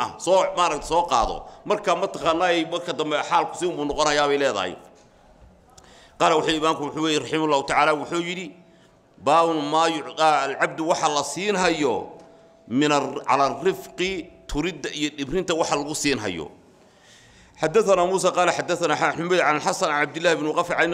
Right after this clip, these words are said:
قال إنه وحي صلى الله عليه وسلم وحي يري إن الله إله رفيق وي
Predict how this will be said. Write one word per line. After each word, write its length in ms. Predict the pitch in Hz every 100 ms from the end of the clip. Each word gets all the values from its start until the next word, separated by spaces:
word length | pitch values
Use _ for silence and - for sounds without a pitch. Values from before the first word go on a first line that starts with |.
| 165
قال 160 | 170
إنه 100 | 165
وحي 200 | 160 175 160
صلى 100 | 160
الله 80 | 165
عليه 100 | 170 160
وسلم 280 | 175 160
وحي 420 | 143 165 196 202 180
يري 260 | 127 85 - - - _ _ -
إن 120 | 139 165
الله 360 | 170 160 139 127 156
إله 360 | 160 139 127
رفيق 320 | 123 - 151 131
وي 440 | 110 98 80 73